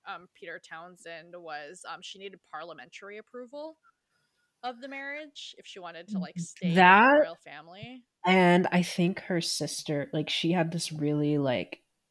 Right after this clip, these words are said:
Speaker 2: her and Elizabeth had this weird, like, relational dynamic. What's
Speaker 1: Mm-hmm.
Speaker 2: interesting is that their sons are actually, like, I think exactly Antisha,
Speaker 1: Mm.
Speaker 2: 'cause she was, like, a late, um,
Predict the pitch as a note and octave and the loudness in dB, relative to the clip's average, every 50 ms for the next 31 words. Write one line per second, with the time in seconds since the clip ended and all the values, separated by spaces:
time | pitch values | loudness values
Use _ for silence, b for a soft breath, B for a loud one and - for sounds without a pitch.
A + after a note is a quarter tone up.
0 | _ - - - E3+ F3+ F#3 G3 G3+ F#3+ - - D#3+ D#3 C#3+ D#3+ E3 D3+ E3+ D3 | _ -8 -2 0 2 2 4 2 2 0 0 -2 -2 -2 -2 -2 -4 -2 -2 -2
1 | D3+ D3+ - C#3+ D3 D3+ C#3+ C#3+ - - C#3+ C3+ C#3 C#3+ C#3+ C#3+ C#3+ C#3+ C#3+ D3+ | -2 -2 -2 -4 -4 -2 -4 -6 -6 -6 -6 -4 -2 -2 -2 -2 -2 -4 -2 -4
2 | C3+ C3+ C3+ - C#3 B2+ B2 C#3 D3 - - D3+ D#3 D#3+ D#3+ E3 E3 D3+ D#3 D#3 | -4 -4 -4 -6 -8 -6 -6 -6 -6 -6 -4 -4 -2 -2 -2 -2 -2 -2 -2 -2
3 | F3 G3 G#3+ - _ - - _ B B B B B B - F3+ E3 F3 F#3 F3+ | -2 -4 -6 -8 _ -20 -20 _ B B B B B B 0 2 4 4 4 4
4 | G3+ - - G#3+ G3+ G#3 G3 - F3+ F3 - E3 E3 - - D#3 D3 D3+ C#3+ C#3+ | 2 2 4 4 4 4 6 4 4 4 4 4 4 4 2 0 0 0 0 -2
5 | A2+ A2 B2+ - - - - D3 D3 C#3+ C3 C3 C3 - C#3+ - C#3 - - C#3+ | -2 -2 -2 -2 -2 -2 -2 -2 -2 -2 -2 -4 -6 -4 -4 -4 -4 -4 -6 -6
6 | - D#3+ C#3+ E3 D#3 C#3 A#2 - C3 - - C3 B2+ - C#3+ - - - - - | -4 -4 -6 -6 -6 -6 -6 -6 -8 -6 -8 -8 -6 -6 -6 -4 -4 -4 -4 -4
7 | - - - - - - - - b b b b b b b b b b G#3 - | -6 -6 -8 -8 -8 -8 -10 -10 b b b b b b b b b b -6 -2
8 | D#3+ - E3 D#3+ D#3+ E3+ D#3+ E3+ D#3 D3 D#3 D#3 D#3 D3 - - - _ _ _ | 0 2 2 2 2 2 2 2 2 4 6 6 6 6 4 0 -6 _ _ _
9 | - D#3+ D3 D3+ D#3 D3 D#3+ D#3 | 0 2 2 2 2 0 -4 -6